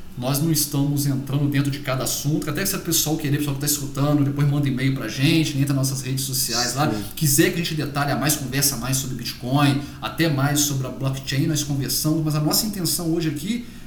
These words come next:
Speaker 1: é só mesmo trazer esse aspecto desse mundo tecnológico que tá invadindo cada vez mais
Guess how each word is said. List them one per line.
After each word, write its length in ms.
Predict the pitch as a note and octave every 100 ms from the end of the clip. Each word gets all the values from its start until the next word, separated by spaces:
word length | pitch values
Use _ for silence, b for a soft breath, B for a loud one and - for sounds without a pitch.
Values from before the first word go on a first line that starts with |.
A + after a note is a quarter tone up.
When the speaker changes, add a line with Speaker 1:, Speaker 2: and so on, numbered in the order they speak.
| B
Speaker 1:
é 80 | G#3+
só 240 | - B3+
mesmo 340 | A#3 G#3 G#3 G3+
trazer 520 | - G#3+ E3+ C3+ F3 F#3
esse 360 | F3+ - E3+ -
aspecto 640 | C#3+ - - G3 A3+ -
desse 280 | E3 D#3+ D#3
mundo 220 | D3+ D#3
tecnológico 680 | D3 D3+ C#3+ C3 C#3 E3+ F3+
que 60 | D#3
tá 80 |
invadindo 560 | E3+ F3 E3+ C3+ E3+ F#3
cada 320 | - - F3+
vez 340 | B2+ C3+ - F#3
mais 460 | D3+ D#3 G#3 -